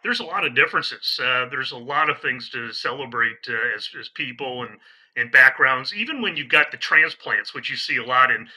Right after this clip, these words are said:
California, let's say, in Florida, people from, say, the Northeast going down and living in Florida. Uh, you know, you still, uh, have, uh, you know, a, a different set of cultures and, and, and virtues and a way of life. Uh, and,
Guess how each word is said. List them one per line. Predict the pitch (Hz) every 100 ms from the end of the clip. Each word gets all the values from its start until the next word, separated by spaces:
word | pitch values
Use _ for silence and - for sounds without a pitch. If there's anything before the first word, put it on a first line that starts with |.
| -
California, | - 147 139 147 135 131
let's | 123 120
say, | 147 127
in | 120
Florida, | - 147 135 135 123
people | - 135 139
from, | - 131 123
say, | - 123
the | 117
Northeast | 127 131 147 127 127 - - _
going | 127 127 123
down | 127 123
and | 120
living | 123 127 120
in | 110
Florida. | - 123 123 117 117 _ _ _ _
Uh, | 127 120 151
you | 185
know, | 160
you | 160
still, | 170 - 247 185 165 170
uh, | 139
have, | 147 147 139 120
uh, | 143 123 117 - - 82 -
you | 143
know, | 120
a, |
a | 120 117 123 - -
different | 151 147 120 _ -
set | - 151 131
of | 113
cultures | 139 120 139 123 120 117
and, |
and, | 113 131 110 117 135
and | 110
virtues | - 131 127 143 123 127 120
and | 113 - _ - _
a | 127 113
way | 139
of | 135 117
life. | 113 127 117 - -
Uh, | 123 117 117 107 _ _ _ _
and, | 139 131 127